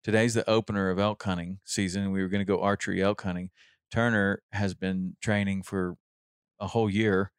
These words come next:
has everything all sighted in, ready to go. But today happens to be, like, ninety-five degrees in Bozeman. So I don't know if it was gonna be really good. So we scheduled another elk hunt with Kevin, and, uh, that's gonna be really good. So it worked out perfect that we could,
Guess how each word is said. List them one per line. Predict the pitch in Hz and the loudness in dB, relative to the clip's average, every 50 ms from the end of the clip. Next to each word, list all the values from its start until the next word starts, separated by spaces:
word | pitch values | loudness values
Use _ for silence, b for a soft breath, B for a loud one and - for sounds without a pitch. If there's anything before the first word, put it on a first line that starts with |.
| _ _ _ _ _ _ _ - | _ _ _ _ _ _ _ -2
has | 110 107 92 104 | 0 2 4 4
everything | 107 101 104 - 113 104 101 | 4 2 2 0 0 0 2
all | 98 98 98 | 2 0 0
sighted | - - 117 104 104 101 98 101 | 0 2 2 2 2 2 0 0
in, | 104 101 98 | 0 0 0
ready | 98 101 101 101 95 | 2 2 2 2 0
to | 92 | -2
go. | 82 107 104 104 101 98 95 92 - _ _ _ _ _ _ _ _ _ - | 0 0 2 2 4 2 0 0 -4 _ _ _ _ _ _ _ _ _ 0
But | 101 95 90 - _ _ - | 2 2 2 2 _ _ -6
today | - 120 113 127 165 180 160 | -2 2 4 4 4 6 4
happens | 123 110 131 139 143 - 120 104 - | 4 4 2 2 0 -2 -4 -6 -4
to | - 104 | -4 -2
be, | 92 104 101 101 95 95 - | 0 2 2 2 2 0 0
like, | 98 95 92 - 98 | -2 -2 -2 -2 -2
ninety-five | 101 104 107 110 107 101 98 92 87 _ _ - 107 98 95 87 | 0 0 0 0 0 -2 -2 -4 -4 _ _ -4 -2 -2 -2 -2
degrees | 85 90 87 95 95 92 80 - - - - _ - | -4 -4 -2 -2 -2 -2 -2 -4 -8 -12 -14 _ -8
in | 95 95 90 | -8 -6 -4
Bozeman. | 92 92 92 90 85 82 85 87 - | -2 -2 -2 -4 -4 -8 -14 -14 -10
So | - - - 90 | -6 -4 -4 -2
I | 90 92 | -2 -2
don't | 98 98 | -2 -2
know | 95 92 87 | -2 -2 -4
if | - 101 | -2 -2
it | 95 87 | -2 -2
was | 92 85 | -4 -6
gonna | 101 92 90 | -6 -6 -4
be | 85 87 87 | -4 -4 -4
really | 90 90 90 90 | -4 -4 -4 -4
good. | 87 135 143 123 107 - B B B B B B B | -2 2 2 2 2 0 B B B B B B B
So | - 127 120 | -2 0 0
we | 117 - | 2 2
scheduled | - 143 139 127 120 113 104 104 | 4 2 2 2 2 0 0 2
another | 101 110 113 110 104 98 - | 2 2 4 4 2 2 0
elk | 90 90 87 - - | -2 -4 -4 -4 -4
hunt | 98 87 - - _ _ _ _ - | -6 -6 -6 -8 _ _ _ _ -8
with | 92 90 - | -8 -8 -8
Kevin, | - - 104 95 80 80 78 80 _ _ _ - | -2 0 0 2 0 -2 -10 -12 _ _ _ -8
and, | 92 92 90 87 87 85 82 | -4 -4 -4 -4 -4 -6 -4
uh, | 87 85 82 80 80 | -4 -4 -4 -4 -2
that's | 85 104 104 101 - | 0 0 0 0 -2
gonna | - 85 82 | -8 -12 -10
be | 78 82 80 | -10 -12 -10
really | 82 85 82 78 80 | -8 -8 -8 -8 -10
good. | 78 85 73 65 - _ _ _ _ _ _ _ _ _ - | -8 -6 -6 -6 -8 _ _ _ _ _ _ _ _ _ -4
So | - 104 92 90 | 0 0 2 2
it | 90 - | 2 2
worked | 104 110 107 127 | 2 2 2 2
out | 120 113 - | 0 2 2
perfect | - 175 190 147 110 - - | 2 2 2 2 -2 -2 -2
that | 92 90 | -4 -2
we | - 104 101 | 0 -2 -2
could, | - 110 107 95 95 | 0 -2 -4 -4 -6